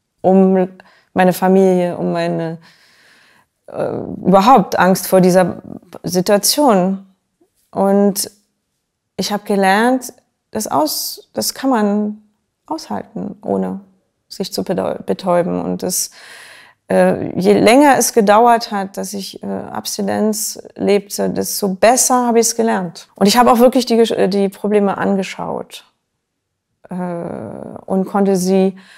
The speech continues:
lösen. Natürlich muss man, hab ich mir Hilfe gesucht oder hab mir, hab daran gearbeitet und bin da in ein großes Selbstvertrauen gekommen,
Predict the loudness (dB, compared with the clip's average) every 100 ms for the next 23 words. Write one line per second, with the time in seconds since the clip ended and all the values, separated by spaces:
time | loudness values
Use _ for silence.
0 | -20 _ -2 6 8 8 8 4 2 0
1 | -2 -2 -6 -4 -6 -8 -12 -16 -14 -8
2 | -6 -2 -2 0 4 4 4 2 2 2
3 | 4 4 2 -2 -2 0 -2 -8 -12 -10
4 | -8 -6 -10 -14 -20 -20 -20 -20 _ _
5 | -12 -8 0 2 4 2 2 2 2 2
6 | -2 -6 -8 -4 -4 -6 -12 _ _ -20
7 | -20 _ _ _ _ _ _ _ _ _
8 | _ _ _ _ 0 4 4 4 2 2
9 | 4 4 2 -2 0 2 2 2 -2 -8
10 | -10 _ -20 -20 _ -20 -4 2 4 4
11 | 2 0 0 -4 -8 -8 -8 -6 -6 -8
12 | -10 -10 -8 -6 -8 -10 -14